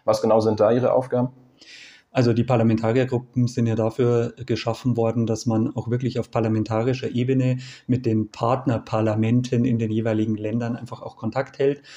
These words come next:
Speaker 2: Das halte ich für ganz, ganz wichtig, weil gerade das Thema Demokratie in vielen Ländern Afrikas, äh, eine wichtige Rolle spielt und, ähm, einfach auch ein Demokratisierungsprozess, ähm, auch zum Teil schon weit fortgeschritten ist, aber, ähm, in manchen Ländern auch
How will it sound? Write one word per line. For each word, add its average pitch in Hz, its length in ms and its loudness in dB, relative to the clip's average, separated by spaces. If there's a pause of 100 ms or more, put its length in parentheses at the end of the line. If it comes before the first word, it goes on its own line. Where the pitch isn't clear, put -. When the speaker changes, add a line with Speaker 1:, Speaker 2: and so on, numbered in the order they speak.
(260)
Speaker 2:
Das - 180 -4
halte 117 200 0
ich 110 100 -6
für 113 240 0
ganz, 120 260 -2
ganz 110 220 -4
wichtig, 131 320 -6
weil 110 140 -2
gerade 113 260 -2
das 113 160 -8
Thema 117 260 -4
Demokratie 117 680 -6
in 127 100 -2
vielen 117 300 -6
Ländern 113 320 -2
Afrikas, 120 640 -6 (400)
äh, 110 180 0
eine 110 560 0
wichtige 110 680 -2
Rolle 123 300 0
spielt 139 400 -4 (340)
und, 113 640 0
ähm, 110 560 2
einfach 120 320 -4
auch 120 140 -4
ein 113 120 0
Demokratisierungsprozess, 131 1800 -4
ähm, 120 380 -10 (140)
auch - 380 -8 (240)
zum 110 180 -8
Teil 107 160 0
schon 107 180 0
weit 107 140 -2
fortgeschritten 135 640 -2
ist, - 180 -4
aber, 107 380 0
ähm, 110 300 -4
in 110 100 -8
manchen 110 320 -2
Ländern 107 340 -4
auch - 220 -14